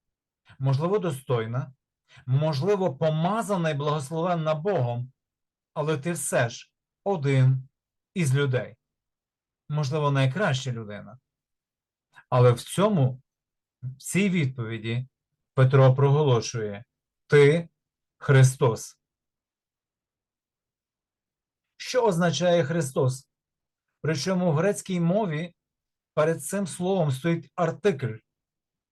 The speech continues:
який показує, що мається на увазі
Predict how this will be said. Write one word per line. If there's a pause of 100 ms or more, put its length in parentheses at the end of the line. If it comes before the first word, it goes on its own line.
(280)
який
показує, (240)
що
мається
на
увазі